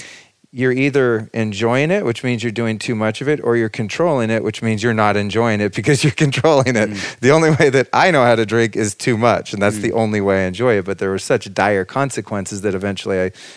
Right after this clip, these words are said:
Speaker 1: threw in the towel and, you know, really sought help and have since, you know, thankfully been able to abstain. But what does your challenge entail? Because I heard you mention it was for social drinkers. Um, tell me a little bit about that.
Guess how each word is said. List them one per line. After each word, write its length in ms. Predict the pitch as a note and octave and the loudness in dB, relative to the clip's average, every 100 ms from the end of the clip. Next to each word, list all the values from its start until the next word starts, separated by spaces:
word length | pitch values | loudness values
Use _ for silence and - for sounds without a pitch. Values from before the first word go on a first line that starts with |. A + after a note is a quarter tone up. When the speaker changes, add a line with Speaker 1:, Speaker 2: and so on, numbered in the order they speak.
| - | -20
Speaker 1:
threw 220 | - C#3 | -4 0
in 100 | A2 | 0
the 80 | G2+ | -2
towel 480 | - C3 A2 G2+ G2 | -2 0 2 2 0
and, 240 | G2 F#2+ | -2 -4
you 120 | G#2 G2+ | -4 -4
know, 120 | F#2 | -2
really 300 | F#2 G#2+ G2+ | -2 0 0
sought 340 | F#2 G2+ F#2+ | 0 0 0
help 320 | - A2+ F#2+ | 0 0 0
and 140 | G#2 F#2 | -4 -6
have 240 | G2 F#2 | -4 -4
since, 460 | E2+ - F#2+ F2 - | -4 -6 -6 -8 -10
you 100 | G#2+ | -8
know, 220 | F2+ F2 - - - - _ | -6 -8 -12 -20 -20 -20 _
thankfully 600 | B2+ B2+ A2 - G2 F#2 | -2 0 -4 -8 -4 -4
been 180 | F2+ F#2+ | -4 -6
able 200 | F#2 F#2+ | -4 -6
to 200 | - G#2 | -6 -8
abstain. 600 | F2 - A2+ A2+ G2 F#2 - - _ - | -8 -8 -4 -4 -4 -8 -16 -20 _ 0
But 240 | A#2+ A#2 | 2 2
what 340 | A#2+ C3 D#3+ | 0 2 2
does 260 | D#3 C#3 A#2 | 0 -4 -2
your 260 | B2 A#2+ A2+ | 0 0 0
challenge 580 | - C#3+ C#3 D#3+ B2 A2+ | -4 -2 0 0 -2 -6
entail? 640 | G#2 G2 - F#2+ F#2 G2 | -8 -6 -2 0 0 -2
Because 280 | A2 A2+ A2 | -6 -6 -2
I 60 | |
heard 180 | A2 A#2 | -2 -2
you 80 | A2 | -2
mention 380 | A2 A#2+ A2 A2 | -2 -2 -4 -6
it 100 | G#2 | -4
was 240 | G#2+ A2 | -2 -2
for 180 | - G#2+ | -4 -6
social 360 | - A2 G2 G#2+ | -2 -4 -4 -6
drinkers. 500 | F#2+ F#2 A2 A#2 - - - - - | -8 -8 -6 -6 -8 -18 -20 -20 -6
Um, 360 | G#2+ G#2 G2 G2+ | -2 0 -2 -4
tell 180 | D3 | -2
me 120 | D3 D#3 | 0 0
a 60 | |
little 180 | D3 D3 | 0 0
bit 120 | C#3 | -2
about 240 | C3+ C#3 C3 | 0 -2 -2
that. 300 | E3 G#2+ | -4 -6